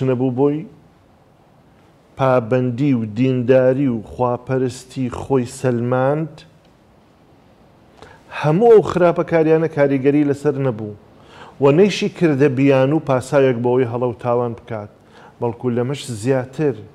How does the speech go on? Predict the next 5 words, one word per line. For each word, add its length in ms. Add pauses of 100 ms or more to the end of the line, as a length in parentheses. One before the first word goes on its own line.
(420)
خودای 500 (120)
گەورە 440 (220)
دوعاکەی 840
لە 80 (100)
قورئانی 560